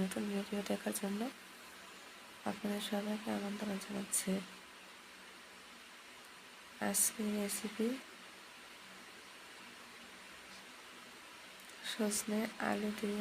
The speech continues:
মাছ রান্না আর মাছের ডিম ভাজি। মায়ের হাতে রান্না, মাটির চুলার। তাহলে প্রথমে মাছের ডিম ভাজি করবো,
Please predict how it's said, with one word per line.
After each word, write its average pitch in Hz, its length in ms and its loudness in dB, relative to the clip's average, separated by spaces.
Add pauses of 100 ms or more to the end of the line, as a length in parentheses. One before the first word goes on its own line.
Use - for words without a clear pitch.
মাছ 202 180 4 (120)
রান্না 214 240 4 (120)
আর 214 180 4
মাছের 202 340 0
ডিম 202 260 -2
ভাজি। 196 360 4 (1900)
মায়ের 202 320 4
হাতে 202 200 2 (100)
রান্না, 190 320 4 (640)
মাটির 202 320 2 (120)
চুলার। 190 360 8 (1400)
তাহলে 233 260 2
প্রথমে 208 280 4
মাছের 214 280 2
ডিম 208 220 2
ভাজি 202 260 4
করবো, 208 200 2